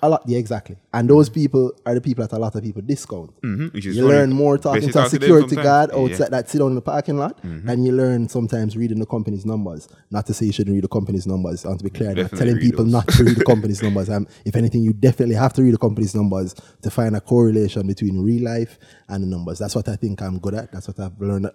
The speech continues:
Speaker 1: earned a lot of money off doing, and that's what I still do.
Speaker 2: Yep.
Speaker 1: And that's what I do for near free.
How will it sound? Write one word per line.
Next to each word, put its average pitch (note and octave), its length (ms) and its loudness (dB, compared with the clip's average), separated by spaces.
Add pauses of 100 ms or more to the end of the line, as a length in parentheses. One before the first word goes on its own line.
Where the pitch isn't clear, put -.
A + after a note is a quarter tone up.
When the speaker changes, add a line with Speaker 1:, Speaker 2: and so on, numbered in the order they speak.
(100)
Speaker 1:
earned G2+ 160 0
a - 20 0
lot F#2 160 -4
of E2+ 100 -6
money G#2 220 0
off A2+ 180 0
doing, A#2 240 -2 (360)
and F#2+ 100 -8
that's G2 80 -6
what F#2+ 100 -8
I F#2 80 -4
still G#2+ 340 4
do. F#2 300 0 (220)
Speaker 2:
Yep. D#2+ 60 -10
Speaker 1:
And F#2+ 100 -4
that's A2 100 -2
what G#2 80 -8
I G#2+ 80 -2
do G#2+ 60 2
for G2 340 -4 (880)
near A#2+ 300 8
free. F#2+ 400 -2